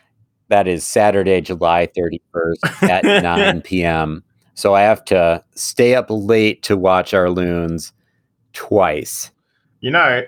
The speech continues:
Speaker 2: some, these games might, might be okay for me to watch.
Speaker 1: Yeah.
Speaker 2: You know, I think, uh, the, uh, the L A F C one starts at four thirty.
Speaker 1: Yeah, that's not bad.
Speaker 2: That's a, that's a wakeable time.
Speaker 1: Yeah.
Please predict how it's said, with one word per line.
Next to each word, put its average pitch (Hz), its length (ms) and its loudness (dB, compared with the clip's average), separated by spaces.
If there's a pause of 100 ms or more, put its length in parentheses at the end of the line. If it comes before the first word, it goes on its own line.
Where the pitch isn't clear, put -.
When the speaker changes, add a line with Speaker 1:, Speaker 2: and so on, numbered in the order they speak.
(500)
Speaker 2:
some, 151 360 -4
these 151 260 -4
games 147 340 -2
might, 123 360 -2
might 127 240 0
be 127 140 2
okay 123 300 -2
for 113 140 -12
me 117 140 -2
to 107 80 -4
watch. 95 220 -2
Speaker 1:
Yeah. 110 240 2 (180)
Speaker 2:
You 107 100 -8
know, 98 220 -2
I 107 120 0
think, 123 400 -4
uh, 113 380 0 (1080)
the, 135 320 2
uh, 135 560 4
the 139 160 0
L 190 100 2
A 190 60 2
F 170 140 0
C 180 180 0
one 151 200 0
starts 135 320 -2
at 110 80 -16
four 135 220 -2
thirty. 123 240 0
Speaker 1:
Yeah, 95 200 0
that's 117 200 -2
not 139 160 -2
bad. 92 200 2
Speaker 2:
That's - 80 0
a, 147 180 4
that's 143 180 -2
a 147 60 2
wakeable 107 640 -4
time. 104 140 -2
Speaker 1:
Yeah. 98 140 0